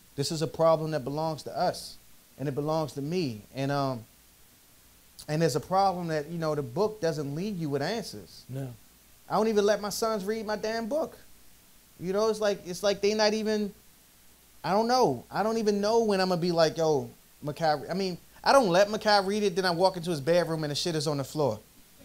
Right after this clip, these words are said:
Speaker 1: So I'm like, "Fuck it." I'm not gonna take it from him.
Speaker 2: Right.
Speaker 1: But what it means is he just read something that he knows that we not gonna talk about for five years.
Speaker 2: Right.
Speaker 1: Because we don't yet had a language to manufacture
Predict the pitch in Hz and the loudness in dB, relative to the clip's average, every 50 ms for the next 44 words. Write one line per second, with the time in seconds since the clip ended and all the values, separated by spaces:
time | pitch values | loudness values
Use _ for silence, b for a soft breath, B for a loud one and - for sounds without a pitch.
0 | - - - - - - - 175 170 165 160 143 180 - - 156 139 127 - 107 | -20 -20 -20 -20 -10 -4 0 0 2 2 2 2 0 0 0 0 0 0 -2 -8
1 | 92 - - - _ _ - - 147 165 185 202 196 190 196 175 143 - - - | -16 -18 -20 -20 _ _ -10 -4 -2 2 4 4 4 4 4 0 -2 -2 2 2
2 | 202 208 - 160 135 - - 175 190 175 131 113 110 120 - - - - 104 107 | 2 2 2 0 -4 0 2 2 2 2 0 -4 -6 -8 -12 -18 -20 -20 -18 -16
3 | 110 117 127 - - - - _ - - _ - - - 185 175 185 202 196 190 | -16 -16 -16 -18 -20 -20 -20 _ -20 -20 _ -8 -2 0 2 6 6 6 6 6
4 | 190 214 254 262 240 185 196 170 175 240 226 202 226 170 147 147 160 196 214 220 | 4 2 2 2 2 0 0 -2 -4 -2 0 2 2 2 0 0 0 2 2 2
5 | 202 - - 190 175 - - 170 160 156 147 - - - - - 175 160 160 208 | 2 0 0 -2 -2 -4 -4 -6 -6 -6 -6 -10 -16 -16 -8 -4 -2 -2 -2 -2
6 | 190 185 185 196 190 180 160 170 165 180 196 175 170 165 165 156 156 139 - 180 | -2 0 0 2 2 0 -2 -2 -4 -4 -4 -2 -2 -4 -4 -4 -6 -4 -2 0
7 | 175 170 175 156 135 147 143 139 - 147 135 - 156 143 143 139 135 143 160 160 | 0 0 -2 -4 -4 -4 -4 -4 -6 -12 -10 -4 -2 0 0 0 -2 -6 -6 -6
8 | 139 110 101 - - - - - 127 135 147 147 131 - - - - _ - - | -8 -8 -10 -14 -20 -20 -16 -10 -6 -4 -4 -4 -6 -10 -16 -20 -20 _ -12 -6
9 | - - 151 139 165 208 202 196 190 185 165 165 185 180 165 151 143 170 175 170 | -2 -2 -2 0 0 0 0 0 -2 -4 -4 -2 -2 -2 -2 -4 -2 0 0 0
10 | 165 160 156 151 160 180 185 185 170 160 151 139 - - 147 139 151 165 170 170 | 0 0 -2 -2 -2 -2 0 0 -2 -2 -4 -6 -6 -6 -6 -4 -4 -4 -4 -4
11 | 170 165 143 - - 165 170 170 170 165 - - 160 151 139 135 | -4 -6 -8 -6 -4 -2 -2 -2 -4 -6 -8 -6 -2 -2 -2 -2